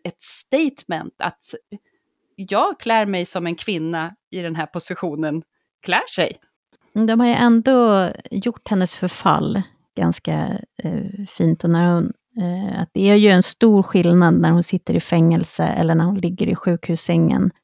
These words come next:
Speaker 2: eh, än vad det är när hon står på scenen. Och även i slutet, det tycker jag man ser både i dokumentären och att de faktiskt har lyckats fånga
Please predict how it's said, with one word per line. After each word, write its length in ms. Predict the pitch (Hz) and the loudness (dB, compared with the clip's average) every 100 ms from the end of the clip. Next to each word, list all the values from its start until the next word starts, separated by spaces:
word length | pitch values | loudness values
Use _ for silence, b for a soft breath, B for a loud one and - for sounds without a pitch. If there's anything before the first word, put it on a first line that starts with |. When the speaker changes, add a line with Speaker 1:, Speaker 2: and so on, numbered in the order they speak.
| _ | _
Speaker 2:
eh, 340 | - 175 170 - | -2 0 0 0
än 100 | 165 | 0
vad 160 | 165 | 0
det 100 | 160 | 0
är 60 | 143 | 0
när 160 | 170 156 | 0 0
hon 160 | 170 | -4
står 280 | 165 - 160 | -8 -12 -12
på 140 | 160 | -12
scenen. 600 | 165 - 170 - - 160 - | -14 -10 -8 -8 -8 -10 -8
Och 120 | 185 | -6
även 600 | 190 180 185 196 180 - | -4 -4 -2 -4 -4 -6
i 80 | 185 | -8
slutet, 800 | - - 220 208 - 185 180 - | -8 -6 -4 -6 -8 -8 -8 -10
det 160 | 190 208 | -4 -2
tycker 240 | 220 214 | -2 -2
jag 180 | 185 190 | -2 0
man 140 | 185 | 0
ser 140 | 180 175 | 0 -2
både 300 | 180 180 190 | -2 -2 0
i 40 | |
dokumentären 840 | 196 185 180 170 - 160 156 156 - | -2 -4 -4 -4 -2 -2 -2 -4 -4
och 280 | - 190 - | -4 -4 -4
att 80 | 175 | -4
de 120 | 170 | -4
faktiskt 360 | 165 - 170 | -4 -8 -8
har 80 | 170 | -8
lyckats 340 | 170 - 170 - | -8 -8 -10 -8
fånga 560 | - 175 175 202 190 | -2 2 4 4 2